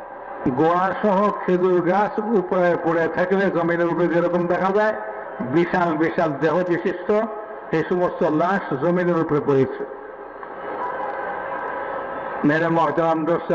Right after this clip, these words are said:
বুজুর্গ, এইভাবে এক এক জাতি, এক এক দুনিয়ার লাইনে পারদর্শী, কমে সামুদ বড় শিল্পী জাতীয় ছিল, পাহাড় খোদাই করে ঘর বাড়ি বানাইছে,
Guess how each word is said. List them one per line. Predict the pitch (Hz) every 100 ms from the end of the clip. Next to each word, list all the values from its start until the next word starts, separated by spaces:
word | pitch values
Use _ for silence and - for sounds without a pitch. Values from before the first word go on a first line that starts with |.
| 151
বুজুর্গ, | 160 180 180 180 - - - - - 160 165
এইভাবে | 165 165 180 180 165 175
এক | 180 190
এক | 170 143
জাতি, | 170 160 160 127 - - - - - - - - - - - - - - 180 185
এক | 180 196 190
এক | - - - - - - - 131 147
দুনিয়ার | 185 185 190 175 175
লাইনে | 185 190 185 180
পারদর্শী, | 170 175 175 190 175 - - - - - - - - - - - - - - -
কমে | 156 170 180 185 -
সামুদ | 185 196 208 180 185
বড় | 185 175 -
শিল্পী | 190 196 185 202 185
জাতীয় | 175 175 170 151
ছিল, | 196 190 170 - - - - - - - - - - - - -
পাহাড় | 160 160 190 180 -
খোদাই | 190 196 180
করে | 185 180 156 143
ঘর | 175 180
বাড়ি | 185 180
বানাইছে, | 165 180 185 -